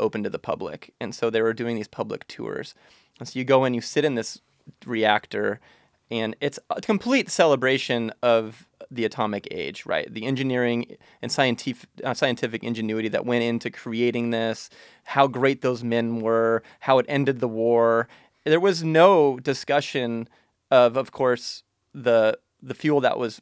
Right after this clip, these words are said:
produced there was used in the Fat Man bomb that was dropped on Nagasaki. There was no discussion of that whatsoever. There was no discussion that just outside the door was the most highly radioactive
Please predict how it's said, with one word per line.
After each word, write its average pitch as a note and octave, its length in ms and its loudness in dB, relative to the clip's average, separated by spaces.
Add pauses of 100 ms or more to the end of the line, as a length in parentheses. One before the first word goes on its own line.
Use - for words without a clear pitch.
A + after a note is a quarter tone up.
produced C3 300 -6
there B2 140 2
was A#2 160 -6
used A#2 480 -4 (280)
in A2+ 260 -2
the A2 80 -4
Fat C3 240 2
Man A2+ 180 0
bomb A2 220 2
that G#2 100 -6
was G#2+ 100 -10
dropped A2 220 -2
on A2 100 -6
Nagasaki. - 680 -4 (300)
There B2 100 -6
was B2 100 -2
no C3+ 120 -2
discussion A2+ 420 -4
of G#2+ 80 -8
that A2 180 -2
whatsoever. - 560 -2
There C3+ 120 2
was C3+ 120 0
no E3 120 2
discussion C#3 540 -2
that A#2 180 -2
just - 220 -6
outside A#2+ 520 4
the A2 80 -2
door A#2 500 0 (280)
was B2 440 0 (300)
the C3 260 -2
most B2 220 0
highly A#2+ 280 2
radioactive A2+ 920 0